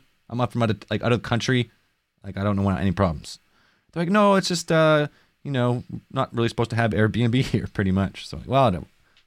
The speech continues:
I already paid. <laughs> So we get past security, n-, doesn't say anything, up the elevator,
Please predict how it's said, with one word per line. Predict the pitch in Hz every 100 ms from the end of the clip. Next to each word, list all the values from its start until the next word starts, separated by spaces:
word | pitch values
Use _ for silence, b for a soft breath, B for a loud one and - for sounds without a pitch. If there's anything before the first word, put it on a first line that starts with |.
| _
I |
already | 123 139
paid. | 127 120 113 107
<laughs> | _ _ _ _ _ _ _ _ _ _ _ -
So | - - 131
we | 147
get | - 131 - _ _ _ _ _ _ _
past | - 156
security, | 135 - 131 123 -
n-, | 113 -
doesn't | - 156 151
say | 127
anything, | - 127 117 113 107
up | 143 151
the | - 123
elevator, | 120 104 107 107 104